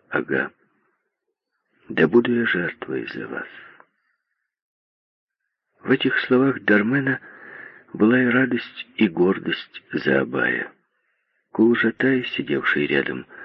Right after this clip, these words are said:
в восхищении под толкнул его и сказал: "Что такое табыкты?" Во имя правды истинной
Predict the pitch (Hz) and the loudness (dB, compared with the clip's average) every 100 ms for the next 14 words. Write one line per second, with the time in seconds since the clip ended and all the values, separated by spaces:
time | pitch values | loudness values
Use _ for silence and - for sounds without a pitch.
0 | - - - - 69 71 104 - 110 - | -18 -18 -20 -8 -2 0 0 0 0 2
1 | - 127 127 123 - 113 _ _ 113 110 | 2 0 0 -2 -2 -4 _ _ 2 2
2 | - 120 143 131 123 120 117 - - 92 | 2 0 2 2 2 2 0 -2 -4 -2
3 | 62 50 - _ _ _ _ _ _ _ | -4 -6 -14 _ _ _ _ _ _ _
4 | _ _ _ - - - 113 - - 76 | _ _ _ -4 -2 2 0 0 -2 -4
5 | 67 65 60 - - _ - - - _ | -4 -4 -4 -8 -10 _ -8 -8 -12 _
6 | _ _ _ _ _ _ _ _ _ _ | _ _ _ _ _ _ _ _ _ _
7 | _ _ _ _ - 71 92 123 127 - | _ _ _ _ -8 0 2 2 -2 2
8 | 131 127 123 - 110 104 - - 104 98 | 2 4 2 2 0 -2 -4 -4 -2 -2
9 | 92 | -4